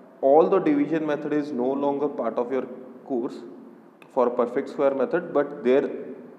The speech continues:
we know that there exists a method to find out, uh, the square root of non-perfect square number. Okay, so for cube root of a perfect cube number, we have a simple method, that is of prime factorization method.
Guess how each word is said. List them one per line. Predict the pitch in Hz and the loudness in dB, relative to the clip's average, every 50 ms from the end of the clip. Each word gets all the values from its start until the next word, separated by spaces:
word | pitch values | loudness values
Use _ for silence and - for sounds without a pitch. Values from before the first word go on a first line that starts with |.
| - - - - - - | -20 -20 -20 -20 -18 -12
we | 131 131 147 156 156 | -6 0 0 2 4
know | 156 160 160 | 6 6 6
that | 156 147 - - | 6 4 2 2
there | 120 120 123 123 | 2 4 4 4
exists | 120 113 110 120 131 - - - | 2 0 0 -2 -2 -2 -2 -2
a | 135 | -2
method | 120 117 110 110 131 143 - | -2 -2 -2 -2 -4 -4 -4
to | 143 | -6
find | - 123 120 117 113 113 110 | -4 -4 -4 -2 -2 0 2
out, | 123 147 202 - - - - - - - - - - - - - | 2 4 2 2 -2 -6 -12 -12 -14 -16 -16 -18 -20 -20 -18 -8
uh, | - 127 127 127 127 131 135 135 131 123 127 | 0 2 4 6 6 6 6 4 4 4 4
the | 139 143 147 147 160 160 151 - | 6 6 8 6 6 4 0 -4
square | - - 139 123 127 131 | -2 0 2 4 4 4
root | 131 135 143 147 135 135 | 4 2 0 0 0 0
of | 139 147 - - - - - | 0 0 -2 -4 -6 -10 -10
non-perfect | 117 117 117 123 139 147 - - 120 117 - 117 - | -4 0 2 2 2 2 0 -2 -2 -2 -2 -6 -8
square | - - 104 101 98 95 | -8 -6 -4 -4 -4 -4
number. | 92 92 95 - - - - - - 107 | -6 -10 -12 -14 -16 -18 -18 -16 -14 -12
Okay, | - 143 151 151 - - - - - - - - - - - - | -10 -10 -10 -10 -14 -18 -20 -20 -20 -20 -20 -20 -20 -20 -18 -8
so | - 170 | -6 0
for | 165 185 180 180 185 - | 2 4 2 2 2 2
cube | 180 170 170 190 180 | 6 6 6 6 6
root | - 190 196 202 208 - - - - - - | 4 2 0 0 0 -2 -6 -10 -12 -8 0
of | 139 143 147 147 - - - - | 4 4 4 4 2 -4 -6 -2
a | 135 135 | -2 -2
perfect | 135 - 127 127 123 - 165 165 165 - | 0 2 2 2 2 2 0 -2 -2 -2
cube | - 170 160 156 | -2 -2 -2 -2
number, | 147 143 135 135 127 135 151 185 | -2 -4 -4 -4 -4 -4 -4 -4
we | 180 127 117 120 127 135 | -6 -4 -4 -2 -2 -2
have | 135 127 127 123 127 127 | 0 2 4 4 4 4
a | 139 | 2
simple | 139 - 143 123 117 107 - 131 139 | 0 0 -2 -2 -2 -2 -2 -4 -2
method, | 135 131 117 107 - 160 165 - | -2 -2 -2 -2 -2 -4 -4 -2
that | 123 110 104 101 - | -2 -2 -2 -2 -4
is | 107 104 | -2 0
of | 117 147 190 - - - | 2 0 0 0 -4 -2
prime | - 117 98 98 107 110 | 0 0 2 2 0 -2
factorization | 113 101 - - 95 92 92 92 90 90 92 90 90 90 92 | -4 -6 -6 -6 -6 -4 -4 -4 -4 -6 -10 -10 -12 -12 -12
method. | 90 78 - - 85 - | -12 -12 -12 -12 -14 -14